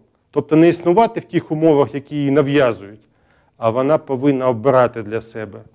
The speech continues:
мати це право, чи їй вчитися, чи їй працювати, чи іншим чином реалізовувати себе як,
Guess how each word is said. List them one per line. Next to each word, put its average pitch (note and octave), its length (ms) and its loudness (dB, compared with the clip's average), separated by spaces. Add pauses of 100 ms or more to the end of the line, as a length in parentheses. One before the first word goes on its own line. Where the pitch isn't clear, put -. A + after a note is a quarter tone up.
(220)
мати C3+ 280 0
це A#2+ 140 -10
право, A2+ 280 -8
чи A2+ 160 -16
їй D#3 120 -4
вчитися, C3+ 640 -14 (400)
чи - 140 -12
їй B2+ 120 -2
працювати, B2 800 -2 (280)
чи - 180 -8
іншим B2 260 -8
чином C3 280 -8
реалізовувати A#2+ 640 -6
себе A#2 500 -4
як, A#2+ 280 -2